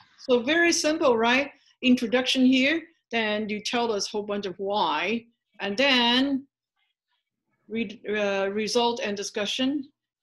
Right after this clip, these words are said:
Remember, we have this peptide product made in crude, and then you recrystallize,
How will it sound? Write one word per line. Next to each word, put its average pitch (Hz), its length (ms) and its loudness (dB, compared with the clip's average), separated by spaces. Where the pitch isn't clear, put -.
Remember, 262 580 2
we 254 180 0
have 240 300 0
this 220 380 -2
peptide 240 800 -4
product 269 540 0
made 254 380 4
in 226 200 -4
crude, 302 600 -2
and 226 160 -4
then 254 320 4
you 240 140 0
recrystallize, 214 840 -4